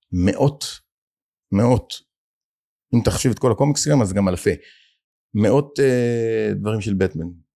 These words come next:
מהנשקים האמיתיים, עד רפליקות, ש-, עד, אה, שקניתי מהכפיל בסרט, אה, אה, של, אה, קריסטיאן בל האחרון,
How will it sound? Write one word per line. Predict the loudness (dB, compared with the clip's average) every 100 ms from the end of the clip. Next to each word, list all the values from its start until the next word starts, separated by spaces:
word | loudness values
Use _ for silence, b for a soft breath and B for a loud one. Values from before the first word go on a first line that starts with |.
| _ -2
מהנשקים | 2 2 2 0 0 2
האמיתיים, | 2 0 0 -2 -8 _ _ _ _ _ _ _ _ _ _
עד | 2 2 2
רפליקות, | 0 2 0 0 -2 -6
ש-, | -12 -12 -12 -14 -6
עד, | 0 2 2
אה, | 2 2
שקניתי | -2 0 2 4 4
מהכפיל | 2 -2 -4 0 2 0 -10 _ _ _ _ _ _
בסרט, | -2 2 0 0 0
אה, | 2 2 2 2 0 -2 -4 -2 -2 -4 _ _ _ _ _ _ _ _ _ _ -2
אה, | 0 2 2 2 2 0 -2 -6
של, | -6 -2 0 2
אה, | 2 0 -2 -8 -12 -20 _ _ _ -20 -20 _ _ _
קריסטיאן | 2 2 4 0 2
בל | 2 2
האחרון, | 2 0 0 0 0